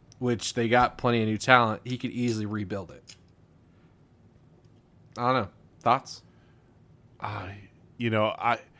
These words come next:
Speaker 2: anything's up in the air. I don't wanna make too, I wanna see this week's N X T before I make any sort of predictions, because
Speaker 1: Fair.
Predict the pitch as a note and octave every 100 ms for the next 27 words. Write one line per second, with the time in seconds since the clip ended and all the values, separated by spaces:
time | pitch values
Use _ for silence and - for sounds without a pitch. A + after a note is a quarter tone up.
0 | - - - - F3+ G#3+ E3+ D3+ B2+ A2
1 | G2+ G2 G2 F#2+ F#2+ - B2+ F3+ D#3 B2+
2 | A2+ G2+ - - - - - - B3 C4+
3 | - G3+ E3+ - C#3 A2 A#2 G#2+ - -
4 | G2 E2+ - G2 F#2 F#2 F#2 F#2 F#2 F2+
5 | F2 F#2+ F2 D#2 D#2+ C#2+ - F#2+ F#2 A#2+
6 | F#2+